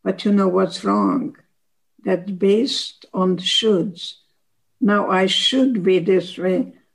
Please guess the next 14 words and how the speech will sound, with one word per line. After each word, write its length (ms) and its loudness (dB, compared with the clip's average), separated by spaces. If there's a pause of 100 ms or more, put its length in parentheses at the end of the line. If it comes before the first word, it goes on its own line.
(300)
and 160 2
now 280 2
I 200 0
should 500 0
be 220 4
the 200 2
other 340 -2
way. 480 -4 (100)
They 120 4
based 480 0
on 160 2
shoulds. 720 -2 (1120)
Not 280 -6
good. 460 -6